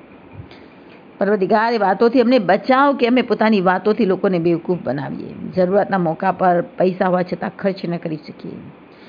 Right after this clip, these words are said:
જેનું કામ પર પડે એને જ ફક્ત મદદ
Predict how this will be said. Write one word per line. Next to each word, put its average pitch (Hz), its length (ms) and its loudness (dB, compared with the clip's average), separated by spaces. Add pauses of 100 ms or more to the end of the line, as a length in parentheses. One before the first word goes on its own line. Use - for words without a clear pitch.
(420)
જેનું 247 220 2
કામ 233 360 0
પર 247 160 2 (220)
પડે 226 220 4
એને 220 340 2
જ 302 100 -12
ફક્ત 226 280 -2
મદદ 185 280 2